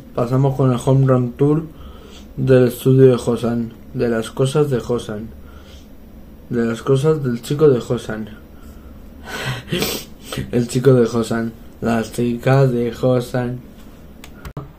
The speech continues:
A día de hoy, hoy día uno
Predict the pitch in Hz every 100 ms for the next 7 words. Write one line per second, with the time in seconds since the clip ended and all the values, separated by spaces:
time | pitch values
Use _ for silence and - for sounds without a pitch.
0 | - - - - 131 123 127 120 120 127
1 | 127 131 - - - - - - - -
2 | - 123 135 123 120 - - 135 139 131
3 | 113 - 135